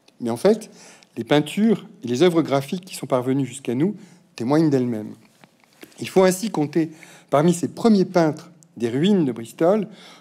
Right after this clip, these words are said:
le jeune William James Muller. À l'époque, il est âgé de dix-neuf ans. Il avait été l'élève du paysagiste James Baker Pine, qui, justement, lui aussi, James Baker Pine, compta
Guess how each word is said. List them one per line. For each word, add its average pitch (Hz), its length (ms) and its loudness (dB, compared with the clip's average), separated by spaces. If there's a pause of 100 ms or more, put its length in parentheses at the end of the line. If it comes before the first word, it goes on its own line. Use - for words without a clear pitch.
(120)
le 135 120 2
jeune 196 360 2 (220)
William 156 380 0
James 143 240 -2 (180)
Muller. 127 280 -2 (1500)
À 135 80 -2
l'époque, 202 560 2
il 123 100 -10
est 127 120 -6
âgé 143 160 0
de 160 120 -2
dix-neuf 147 440 -2
ans. 131 220 -4 (880)
Il 135 160 2
avait 151 180 4
été 175 220 2
l'élève 160 520 2 (220)
du 131 240 -12
paysagiste 135 680 -2 (100)
James 156 220 0 (100)
Baker 127 200 -4
Pine, 143 380 -2 (540)
qui, 160 240 -10 (400)
justement, 131 520 -2
lui 143 220 -2
aussi, 170 300 0
James 123 200 -4 (100)
Baker 117 180 -6
Pine, 165 320 -2 (540)
compta 156 500 0